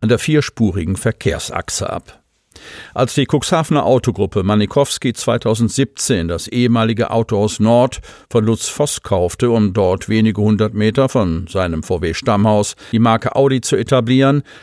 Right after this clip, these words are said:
war das weitläufige Gebäude mit seinem attraktiven Außengelände wieder in guten Händen. Der ständige Wandel in der Autobranche führte jedoch dazu, dass Manikowski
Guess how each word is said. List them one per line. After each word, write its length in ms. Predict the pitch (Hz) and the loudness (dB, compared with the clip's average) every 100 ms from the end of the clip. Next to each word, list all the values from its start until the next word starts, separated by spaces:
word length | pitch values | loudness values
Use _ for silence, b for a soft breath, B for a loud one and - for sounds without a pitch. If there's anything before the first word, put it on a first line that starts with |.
| - | -2
war 180 | 123 113 | 0 0
das 240 | 107 110 | -2 0
weitläufige 880 | 110 131 - 123 117 123 110 107 98 | 0 0 0 0 0 -2 0 0 0
Gebäude 520 | 104 101 113 117 117 | -2 2 4 4 2
mit 240 | 101 87 - | 0 -4 -8
seinem 420 | - 87 87 120 | -6 -4 -4 -4
attraktiven 680 | 110 - - 87 117 101 104 | -4 -2 -4 -4 -4 -4 -2
Außengelände 800 | 117 123 - 113 110 110 113 110 | 0 0 2 2 2 2 2 2
wieder 200 | 117 127 | 2 2
in 140 | 135 | 0
guten 320 | 113 92 - 98 | -2 -4 -4 -2
Händen. 520 | 95 92 - - - _ B B B - | -2 -4 -6 -16 -18 _ B B B -4
Der 80 | 113 | 0
ständige 480 | 156 156 160 117 | 0 0 0 0
Wandel 380 | 95 135 151 131 | 2 2 2 0
in 140 | 95 98 | 0 0
der 200 | 98 - | 0 0
Autobranche 680 | 123 127 104 110 131 139 | 0 0 2 2 2 2
führte 320 | - 143 143 143 | 0 0 0 0
jedoch 240 | 139 139 | 0 0
dazu, 420 | 139 131 156 151 | -2 -2 0 0
dass 300 | 135 123 - | 0 -2 -2
Manikowski 800 | 110 117 117 131 131 - 131 120 | 0 0 2 0 0 0 0 0